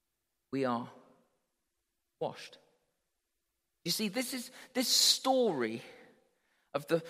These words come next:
washing of the feet, this is a, this is not a story of service. This is a story of being in Christ. The application of being truly in Christ, of being truly served by Christ,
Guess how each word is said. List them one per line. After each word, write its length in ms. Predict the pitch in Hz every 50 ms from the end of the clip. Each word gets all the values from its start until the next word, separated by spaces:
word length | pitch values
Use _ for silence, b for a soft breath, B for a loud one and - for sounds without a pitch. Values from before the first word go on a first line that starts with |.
| B B
washing 400 | B 180 202 208 - - 196 196
of 80 | 190 160
the 80 | 185
feet, 340 | 180 - - 208 185 - -
this 180 | 240 269 - -
is 140 | 269 247
a, 220 | 220 196 - - -
this 180 | 285 302 -
is 80 | - 254
not 160 | 262 247 220
a 60 | 175
story 680 | 160 - - - - - 190 190 185 180 170 160 151 -
of 140 | - 143 139
service. 880 | - - - - - - 233 233 233 214 - - 104 - - - - - B B B B B B B - -
This 240 | 214 285 302 - -
is 140 | 233 190 165
a 80 | 151
story 560 | - - - - - 175 170 170 170 165 160 -
of 200 | 156 147 143 -
being 300 | - 165 170 170 170 156
in 240 | - - 147 147 139
Christ. 760 | - - - - - - 269 285 - 143 - - - - - - _ _ _ _ _ _ _ _ _ _ _ _ _ _ _ _ _ _ -
The 100 | 208 254
application 1080 | 226 - - - 226 208 - - - - - 302 330 311 - - - 196 180 165 139 - - -
of 240 | 175 156 - - -
being 320 | 185 190 190 185 180 170
truly 680 | - - - - - 214 214 208 202 196 190 185 - - -
in 300 | 190 202 196 196 190 180
Christ, 560 | 156 - - - 160 143 135 160 180 - -
of 120 | - 147 -
being 180 | 175 170 165
truly 300 | 165 - - 202 190 170
served 520 | 160 - - - 196 196 190 185 185 185 -
by 180 | - 135 131
Christ, 400 | 120 - - 131 123 135 - -